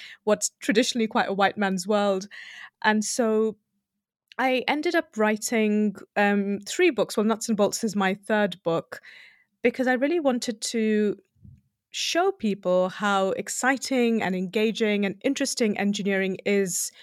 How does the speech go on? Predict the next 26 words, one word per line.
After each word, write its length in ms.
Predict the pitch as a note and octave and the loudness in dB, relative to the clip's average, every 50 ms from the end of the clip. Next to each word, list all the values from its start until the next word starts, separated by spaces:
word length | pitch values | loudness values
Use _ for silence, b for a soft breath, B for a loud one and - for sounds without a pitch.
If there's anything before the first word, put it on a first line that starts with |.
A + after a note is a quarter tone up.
| B B B | B B B
for 160 | - - A#3 | -4 -4 -4
people 380 | A#3 - A#3+ A#3+ - A#3 A3 A3+ | 0 0 -4 0 2 2 2 2
from 280 | A3 - A#3+ A3 G#3+ - | 2 0 -4 -4 -2 0
all 180 | G#3+ A3 G#3+ | 2 2 2
different 460 | G3+ G3+ G#3 - - G3 G3 F#3+ F3+ - | 2 -2 -4 -4 -2 -2 -2 -2 -2 -4
sorts 320 | - - F3+ E3+ - - | -2 -2 -2 -2 -4 -8
of 80 | F3+ - | -4 -2
backgrounds. 720 | F3+ D#3+ - _ - - - - - - - - - - B B B B B B B B B B B B _ _ | -2 -2 -2 _ -8 -6 -6 -6 -8 -10 -10 -10 -10 -12 B B B B B B B B B B B B _ _
Um, 280 | - A3 G#3+ A3 A3 - - | 0 0 2 2 0 -2 -6
so 160 | - - B3+ | -4 0 2
I 20 | A#3 | 2
wrote 260 | A#3 A3 G#3 G3+ - | 2 2 0 -4 0
Built, 440 | - E4 F4 F4+ - - - - - - _ - | 2 2 2 2 0 -4 -4 -6 -6 -6 _ -2
and 360 | A3 G#3+ G#3 G#3 G#3 G#3 G#3 G#3 - - | 0 2 2 2 0 0 -2 -4 -4 -2
then 140 | A3 G#3 G#3 | 0 2 2
I 60 | G#3 | 2
wrote 180 | G3+ G3+ G3 - | 2 0 -2 -2
How 200 | - A3+ G#3+ G#3 | -2 0 0 2
Was 200 | G3+ G#3+ G3+ - | 2 0 0 0
That 180 | - F#3+ - | -4 -4 0
Built, 240 | - G3+ G3 G3 - | 0 0 0 0 -4
which 140 | - - - | -6 -4 -4
is 120 | G3+ - | -4 -4
the 60 | - | -6
children's 460 | - - - B3 A3+ G#3+ A3+ A3 A3 G#3+ | -10 -2 0 0 0 2 0 -2 0 0
version, 500 | G#3+ G#3 G3+ F#3+ G3 G3+ G3 G3 G3 | 0 0 0 2 0 0 0 0 0